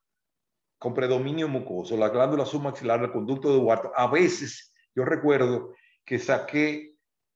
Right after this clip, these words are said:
es, es infrecuente, hasta ese artículo lo publicamos, eh, lo publiqué en una revista de, de pediatría, un cálculo de la glándula, caramba, es todo aditivo, se me están cayendo.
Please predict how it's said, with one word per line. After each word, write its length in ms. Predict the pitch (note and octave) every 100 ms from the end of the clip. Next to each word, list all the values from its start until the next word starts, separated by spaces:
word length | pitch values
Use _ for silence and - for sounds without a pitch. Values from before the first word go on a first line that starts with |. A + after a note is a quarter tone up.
| _
es, 340 | - C#3 F#3+ C#3+
es 80 | E3
infrecuente, 460 | F#3 E3+ D#3+ D3
hasta 140 | C3+ D3+
ese 140 | F#3+
artículo 400 | F3 F3 F3 E3+
lo 120 | D#3
publicamos, 640 | D3+ D3 C#3+ D#3+ F3+ D#3 D3+
eh, 140 | C#3+
lo 160 | C#3 C3+
publiqué 280 | C#3+ C3+ D#3
en 60 |
una 140 | F3 E3+
revista 400 | D3+ D#3 D3+ C3
de, 140 | B2+
de 140 | B2+
pediatría, 600 | B2+ C3 C3 C3 E3+ A#2+ F#2+ _ _ _
un 120 | C#3+
cálculo 560 | D3 D#3 D3 D3+ C#3+ D3+
de 140 | B2+
la 80 | B2
glándula, 680 | B2+ C3+ C#3+ D3 C3+ - - _ _ _ _ _
caramba, 340 | F#2 F#2+ F#2
es 80 | F#2
todo 160 | G#2+ G2
aditivo, 400 | F2+ F#2 F2+ D2+
se 100 | -
me 60 |
están 180 | F2 -
cayendo. 220 | - -